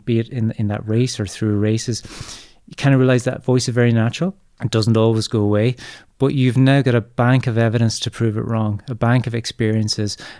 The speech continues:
uh, to prove it wrong. That, that, that voice that said you had to stop now, well, in that race, I kept going. I didn't have to stop, really. Uh, in, in, in my training session, this is where training becomes really useful as well. I think we're not just talking about races here.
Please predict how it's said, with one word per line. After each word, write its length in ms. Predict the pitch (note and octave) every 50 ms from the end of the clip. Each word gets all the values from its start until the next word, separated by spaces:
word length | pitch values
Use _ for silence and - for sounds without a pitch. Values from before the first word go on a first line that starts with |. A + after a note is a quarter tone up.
| - -
uh, 340 | B2 A2+ A2+ A2 G#2+ A2 A2+ - _ -
to 140 | - B2+ A#2
prove 260 | - - A#2 A#2 A2
it 60 | A#2+
wrong. 340 | B2 A2+ A2 A2 G#2+ G#2+ A2
That, 240 | G#2 B2 B2+ B2 -
that, 240 | - - - - B2 -
that 140 | B2 A#2+ A2+
voice 260 | B2 A#2+ A2+ - -
that 80 | B2
said 240 | - - A#2+ A2 G#2+
you 80 | A2 F#2
had 180 | G2+ A#2+ B2
to 60 | - B2
stop 340 | - - A#2+ A2 G#2+ -
now, 280 | A2 A2 G#2 G#2+ G#2+ G#2 - - - - - - - - -
well, 220 | B2 G#2+ G#2 G#2
in 100 | G2+ G2 F#2+
that 240 | - A2 A#2 B2
race, 440 | - A#2+ A#2 A#2+ A#2+ - - - - -
I 100 | A#2 A2+
kept 260 | - - B2+ A#2+ -
going. 320 | - B2 B2 C3 C#3 C3 - - - - - - - - -
I 60 | - G2
didn't 280 | - - G#2+ G#2 C#3
have 160 | C3+ C3 A2
to 60 | G#2+ -
stop, 300 | - G#2+ G2 G2 - -
really. 260 | G#2 G#2 A#2 C3 - - - - - - - -
Uh, 320 | - G#2+ G#2+ G#2+ G#2+ A2+ A#2 -
in, 260 | - D3+ B2 A2 B2
in, 220 | - C3 A#2+ A#2+ A#2+
in 180 | B2 A#2+ A2
my 140 | G#2+ G2+ -
training 460 | - - - - A#2+ A#2+ B2+ C#3 B2+
session, 360 | - - B2+ A#2 A2 - B2
this 120 | A#2+ B2 -
is 60 | -
where 120 | C#3+ B2+
training 480 | B2 - - - A#2 A#2 A#2+ B2+ B2+ A#2
becomes 280 | A2+ - - A#2 G#2 G#2+
really 200 | A2 A2 A2 G#2+
useful 340 | G#2+ G#2+ A2+ - - A#2+
as 140 | A#2 A#2 -
well. 100 | A2 A2+
I 40 | A#2+
think 180 | - A#2 A#2 A2+
we're 80 | A2
not 160 | A2+ A#2 A#2+
just 160 | - A#2 - -
talking 260 | A#2+ A2 - A2 G#2+
about 140 | G#2+ G#2 G#2
races 340 | G#2 G#2+ G#2+ - B2+ A2+
here. 220 | - A#2+ A2+ G#2+